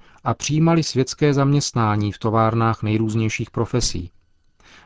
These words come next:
Nastoupili také do turínské automobilky Fiat, ale po čase je sami dělníci přiměli k odchodu, protože zabírali pracovní místa otcům od rodin a když bylo potřeba jejich kněžských služeb,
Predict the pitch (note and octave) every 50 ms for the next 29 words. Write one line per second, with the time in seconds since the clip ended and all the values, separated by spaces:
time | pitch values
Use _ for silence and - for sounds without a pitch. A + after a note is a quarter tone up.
0 | - A#2 A2 - - - A#2 A2 A2 - B2 A#2 A#2+ A#2+ - A2+ - - A#2 A#2
1 | A2 A2+ A2 - - A2+ A#2+ A#2+ A#2+ B2 - - G#2 F#2+ - - - F#2 F#2+ -
2 | A2 G#2 G#2 G2+ G#2+ A2 G#2+ - - A2+ G#2 - - B2+ B2 G#2 F#2+ - - -
3 | _ _ _ - - - _ _ - B2 A2+ G#2+ G2+ - A2+ G#2+ - C#3+ C3 -
4 | - E3+ E3 D#3 C#3+ - - D3+ D#3 D3+ B2+ G#2+ A2+ A#2+ B2+ C3+ C3+ B2+ - -
5 | C#3 - - - A#2+ A#2 A#2 A#2+ B2 A#2+ A#2+ - - A#2 A2+ - - - B2 A2+
6 | G#2+ F#2 - - - - - - _ _ - A2+ A2 - A#2+ A2+ G2+ G#2+ G2+ G2+
7 | G#2+ G2+ A2+ A#2+ B2 A#2+ A#2 A#2+ A#2+ - G#2+ G#2+ G2+ - - A2 G2+ G#2 G#2 G2+
8 | G#2+ A2+ A2 - - - B2 - A2 G2 - - - - G#2+ A2+ - A2+ G#2+ A2+
9 | A#2 A#2 G#2 G#2+ G#2 G2+ G2 F2+ - _ _ _ - _ - - - A2+ G#2 F#2+
10 | G2+ A2+ A2 G#2+ A2+ B2 A#2 G#2+ F#2+ - A2 - - - C#3+ C3+ A#2+ G#2+ G2 G2
11 | G2 G2 - - - A2+ A2 G#2 - - - A2 F#2 - - - A2+ G#2 A2+ B2
12 | A#2 -